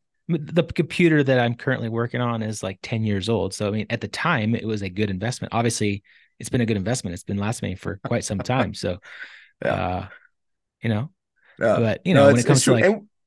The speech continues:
Speaker 1: food and, and things that bring us joy and,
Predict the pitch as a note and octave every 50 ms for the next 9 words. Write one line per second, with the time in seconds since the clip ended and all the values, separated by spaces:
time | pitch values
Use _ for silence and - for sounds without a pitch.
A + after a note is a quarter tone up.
0 | _ _ _ _ _ _ _ _ _ _ _ _ - - - - C#3+ C#3+ C#3 C#3
1 | C#3+ C#3+ C#3+ C#3+ C#3+ C#3+ C3+ A#2+ A2 G#2 G#2 G2+ - - A2+ G#2+ G#2 G#2 G2+ -
2 | - B2+ B2+ A#2 B2 A#2 G#2+ A#2+ B2 B2 A2+ A2 - - - A#2 A#2 A#2 B2 B2
3 | B2 A#2+ A#2+ B2 B2 A#2+ A2+ G#2+ G2+ G2 G2